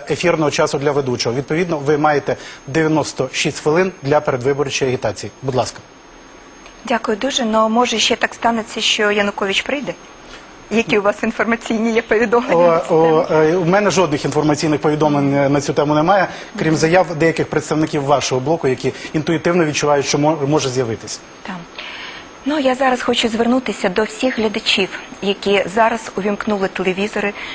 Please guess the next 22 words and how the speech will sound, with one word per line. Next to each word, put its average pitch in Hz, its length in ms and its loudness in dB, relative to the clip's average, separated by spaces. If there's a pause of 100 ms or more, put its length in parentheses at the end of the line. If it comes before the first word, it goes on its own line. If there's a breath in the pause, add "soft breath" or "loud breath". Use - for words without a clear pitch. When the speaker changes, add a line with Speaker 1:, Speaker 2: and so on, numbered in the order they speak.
(120 loud breath)
Speaker 2:
для 202 160 0
того, 226 240 0
щоб - 220 2
подивитися 190 760 -4 (400 loud breath)
справжню 240 520 0
дискусію. 160 680 -6 (580 loud breath)
Це 294 180 2
нелегка 214 480 0
дискусія. - 680 -8 (560 loud breath)
І 226 200 4 (400)
саме 311 280 4
тому 254 320 0 (500 loud breath)
в 190 60 0
усьому 311 380 2
світі 196 440 -4
демократичному, 170 880 -2 (180 loud breath)
в 214 80 0
усіх 302 320 0
демократичних 262 720 0
країнах 202 520 -4 (680 loud breath)
передвиборчі 240 760 2
дебати 202 560 -2